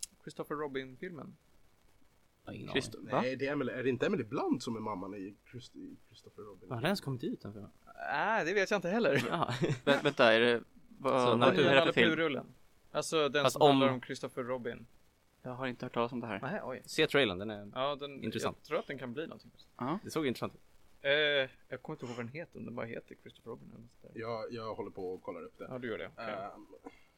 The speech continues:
Speaker 2: Christopher
Speaker 4: nej, men,
Speaker 2: Robin.
Speaker 4: ja, hon var också med. Hon var med i den här Focus med Will Smith, Margot Robbie alltså.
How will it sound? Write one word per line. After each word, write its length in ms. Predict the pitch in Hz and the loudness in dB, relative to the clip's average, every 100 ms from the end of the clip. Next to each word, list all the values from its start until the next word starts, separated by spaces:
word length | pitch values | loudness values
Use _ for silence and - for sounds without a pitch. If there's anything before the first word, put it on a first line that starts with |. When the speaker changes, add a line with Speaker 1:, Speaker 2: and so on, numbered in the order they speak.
| _ _ _ - | _ _ _ -16
Speaker 2:
Christopher 280 | - 113 | -12 -4
Speaker 4:
nej, 100 | 135 | 0
men, 240 | 127 127 120 | 2 2 2
Speaker 2:
Robin. 360 | 107 87 - 110 - | -2 -6 -14 -20 -10
Speaker 4:
ja, 400 | 127 143 131 104 | -4 0 2 0
hon 160 | 151 165 | -2 -2
var 80 | 175 | -2
också 180 | - | 2
med. 120 | 180 127 | 2 2
Hon 120 | 151 | 2
var 100 | 147 | 4
med 120 | 156 | 6
i 20 | |
den 140 | 143 135 | 4 4
här 300 | 123 117 120 - - | 2 2 -2 -8 -20
Focus 580 | - 180 180 220 220 - | -2 0 2 2 0 -2
med 100 | 120 | -2
Will 140 | 113 | -2
Smith, 280 | - 113 - | -2 -2 2
Margot 260 | 120 110 127 | 0 2 2
Robbie 220 | 117 95 | 0 -2
alltså. 180 | - | -6